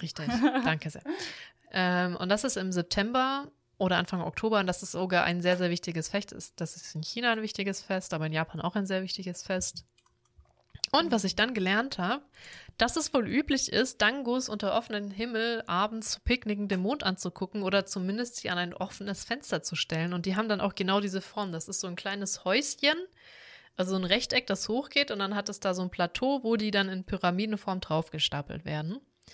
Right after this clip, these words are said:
Speaker 1: Ja,
Speaker 2: Mhm.
Speaker 1: und das wird dann gegessen und den Mond betrachtet. Und da habe ich tatsächlich diese Formen öfters in Artikeln gesehen, wo du halt hier so die Dangos drapierst, um sie bei offenem Fenster oder bei einem Picknick draußen den Mond betrachtend, äh, verspeist.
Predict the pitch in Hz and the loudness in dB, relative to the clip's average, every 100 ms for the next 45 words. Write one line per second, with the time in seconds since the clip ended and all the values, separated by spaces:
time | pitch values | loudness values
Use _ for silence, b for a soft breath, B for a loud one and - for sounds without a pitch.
0 | B B B 202 240 269 175 175 - 208 | B B B -2 2 2 2 -4 -4 -4
1 | 190 185 175 190 240 220 214 196 196 185 | -4 -4 -4 -6 -4 -4 -4 -4 -6 -8
2 | - 156 - - 165 - - 180 175 180 | -8 -10 -12 -14 -12 -12 -8 -2 2 4
3 | 202 220 - 202 208 214 196 202 196 - | 4 0 0 0 2 0 -2 -2 -2 0
4 | 190 202 208 202 190 - 190 - 180 180 | 0 2 0 -2 -4 -2 -4 -2 -4 -4
5 | 196 196 180 180 185 180 170 170 175 170 | -6 -8 -6 -6 -4 -4 -6 -8 -6 -6
6 | 180 175 196 180 180 175 185 190 175 - | -6 -6 -6 -6 -6 -4 -2 -2 -2 -6
7 | - - 160 160 - 165 165 165 b b | -8 -10 -8 -8 -8 -10 -10 -12 b b
8 | b b b _ 165 160 208 262 240 - | b b b _ 0 2 0 -2 -6 -6
9 | 190 196 - 185 180 175 180 170 165 165 | -6 -6 -6 -6 -4 -4 -4 -4 -4 -6
10 | 160 - 214 202 - - 160 165 - 190 | -8 -10 -10 -12 -12 -8 -6 -6 -8 -8
11 | 180 160 156 185 302 - 247 - 175 - | -8 -6 -4 -4 -6 -8 -10 -6 -8 -8
12 | - 190 196 - - 190 202 - - 330 | -14 -12 -12 -16 -14 -14 -14 -12 -10 -10
13 | - - | -12 -14